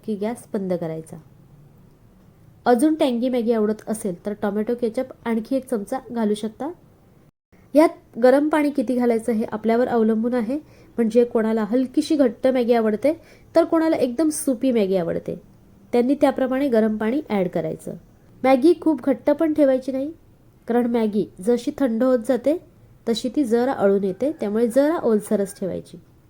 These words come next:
चिकन मॅगी बनवताना लक्षात ठेवायच्या गोष्टी म्हणजे चिकन व्यवस्थित शिजेल तेव्हाच त्यात मॅगी घाला, कारण मॅगी घातल्यानंतर खूप जास्त वेळ गॅस चालू राहिला तर मॅगी ओव्हरकुक होईल आणि मॅगी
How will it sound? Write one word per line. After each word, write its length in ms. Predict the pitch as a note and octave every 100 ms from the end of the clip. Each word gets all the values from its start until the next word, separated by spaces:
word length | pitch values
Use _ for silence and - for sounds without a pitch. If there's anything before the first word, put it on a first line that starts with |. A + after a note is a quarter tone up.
| _ _ -
चिकन 300 | D#4 D4+ G4
मॅगी 240 | G4 E4+
बनवताना 500 | D#4+ D4 C#4+ C#4+ C4+ C4+
लक्षात 340 | A3 - C#4 C#4
ठेवायच्या 320 | C4 A3+ A#3+ A#3
गोष्टी 300 | G3 - A#3
म्हणजे 320 | A3+ F3+ E3+ - _ _ _
चिकन 300 | C#4+ - C#4
व्यवस्थित 480 | C4+ A#3 B3 B3+ -
शिजेल 380 | - B3+ A3 F#3+ - A#3+
तेव्हाच 340 | A#3+ C#4 C#4+
त्यात 220 | D4 D4 - - - -
मॅगी 300 | A#3 G3+ A#3
घाला, 260 | A#3 A#3 E4 - _ _ _
कारण 200 | A3 A#3
मॅगी 320 | A#3+ A3 A3+ C4+
घातल्यानंतर 640 | C4+ - B3 B3 A3 A3 G#3+
खूप 260 | - C#4+ A#3
जास्त 260 | A3 A3
वेळ 220 | B3+ B3+ C4
गॅस 180 | G#3+ G#3+
चालू 260 | - G#3+ G#3+
राहिला 260 | A3 G#3+ - - - _ -
तर 100 | A#3+
मॅगी 300 | A#3+ A3 B3
ओव्हरकुक 580 | - G#3+ B3 C4+ D#4 D#4
होईल 220 | D4 D#4+ F4+ - _ _ _ -
आणि 140 | A#3+
मॅगी 320 | C4 B3+ A3+